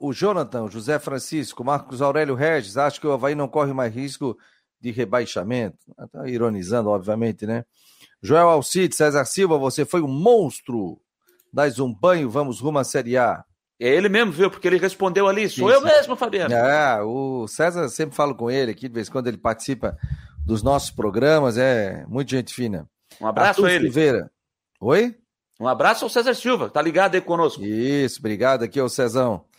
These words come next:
Speaker 1: É, Arthur Silveira, não é questão que o sócio não vai. Olha o horário que foi ontem. Vamos ver contra a Ponte Preta. E outra coisa, nem todo mundo tomou a segunda dose, mas também sou a favor de começar a vender ingressos.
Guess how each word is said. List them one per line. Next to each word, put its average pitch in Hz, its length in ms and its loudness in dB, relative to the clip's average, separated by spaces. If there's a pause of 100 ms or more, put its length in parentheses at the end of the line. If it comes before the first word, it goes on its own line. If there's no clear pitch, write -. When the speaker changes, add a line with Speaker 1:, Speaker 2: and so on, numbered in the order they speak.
(400)
Speaker 1:
É, 127 220 2
Arthur 147 380 2
Silveira, 165 560 2
não 147 100 2
é 175 80 2
questão 170 460 -2
que 151 100 -6
o 143 60 -2
sócio 160 440 0
não 147 140 0
vai. 113 460 2
Olha 147 600 4
o 131 160 0
horário 135 360 4
que - 80 -14
foi 139 220 0
ontem. 123 540 0 (500)
Vamos 147 300 0
ver 135 200 0
contra 143 300 0
a - 20 2
Ponte 139 340 -4
Preta. 143 440 -2
E 113 100 0
outra 156 240 2
coisa, 139 400 0
nem 139 160 -4
todo 139 300 0
mundo 151 260 -4
tomou 143 280 -2
a 143 40 0
segunda 143 380 -4
dose, 135 460 0 (440)
mas 113 180 -4
também 143 480 -2 (560)
sou 165 220 4
a 135 60 2
favor 135 280 2
de 151 80 -2
começar 139 420 -2
a 139 60 2
vender 127 320 -2
ingressos. 120 1080 -2